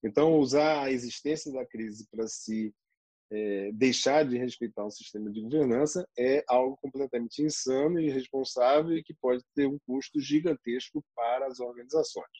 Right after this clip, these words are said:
né? A existência de um bom sistema de governança, é, pode contribuir, portanto, de maneira fundamental para se passar pelas crises, né? É, eu me refiro a esse conselho de administração formado com diversidade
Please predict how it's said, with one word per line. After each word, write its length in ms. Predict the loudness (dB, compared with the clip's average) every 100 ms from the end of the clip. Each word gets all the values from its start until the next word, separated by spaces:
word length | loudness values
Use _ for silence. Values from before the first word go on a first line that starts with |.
| _
né? 80 | -20 _ -20 -20 -20 -6
A 100 | 4
existência 580 | 4 6 4 6 4 2
de 120 | -2
um 60 | -2
bom 200 | 0 -2
sistema 460 | -2 -10 -10 -8 -8
de 120 | -8
governança, 720 | -8 -6 -2 0 0 -2 -6 _ _ _ 2
é, 500 | 4 6 4 0 -2 2
pode 300 | 4 4 0
contribuir, 500 | -4 -4 -2 -2 -2
portanto, 320 | -6 -4 -4
de 80 | -2
maneira 280 | -2 -2 -4
fundamental 800 | -4 -2 0 -2 -2 0 0 0 _
para 280 | 0 2 2
se 260 | -2 -8 -2
passar 500 | 0 0 -2 0 0 -4 -18 _ _ _
pelas 320 | -6 -4 -4
crises, 640 | -2 2 2 2 -6 -20 -20 _ -14
né? 200 | -12 -12 _ _ _ -20 -6
É, 320 | 0 2 4
eu 80 | 4
me 140 | 4
refiro 520 | 4 2 2 4 6 6
a 60 |
esse 320 | 6 2 -4
conselho 420 | -2 -4 0 0 0
de 60 |
administração 580 | -4 -6 -4 -4 -2 -6
formado 480 | -2 -2 0 -4 -2
com 120 | -2
diversidade 1300 | 0 4 4 4 -6 -4 0 4 6 6 4 2 -14